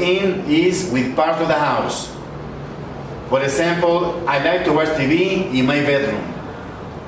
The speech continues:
Also, in is used to indicate that something is inside something. For instance,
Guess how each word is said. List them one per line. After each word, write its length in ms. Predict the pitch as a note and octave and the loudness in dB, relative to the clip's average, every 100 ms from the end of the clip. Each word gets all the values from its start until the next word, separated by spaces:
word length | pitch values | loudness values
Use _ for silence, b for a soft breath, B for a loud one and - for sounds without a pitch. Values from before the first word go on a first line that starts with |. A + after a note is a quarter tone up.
| - - - - - - - | -12 -12 -14 -14 -14 -12 0
Also, 720 | F3 - - - - - - - - - D#3+ | 2 2 2 2 2 -2 -6 -10 -12 -6 2
in 440 | F3+ G#3 G#3 - | 4 4 2 0
is 240 | C#3+ C#3+ D#3 | 0 2 4
used 300 | F#3 G#3 E3 | 4 4 2
to 80 | |
indicate 360 | D3+ D3 E3 E3+ | 2 2 2 2
that 120 | C#3+ | 2
something 500 | - F3 G3 F#3+ E3 | 2 2 2 2 2
is 400 | D3+ F3+ - - - - | 4 4 2 -4 -6 -6
inside 440 | B3+ C4 - E4 D#4+ | -2 0 2 2 2
something. 640 | D#4 C#4+ C4 A#3+ - - - - - - - - - - - - - | 0 0 0 -4 -4 -8 -10 -12 -12 -12 -12 -12 -12 -12 -12 -12 -2
For 160 | C3+ | 0
instance, 760 | E3 F#3 F#3 D#3+ F3 - - | 2 2 2 2 2 -2 -4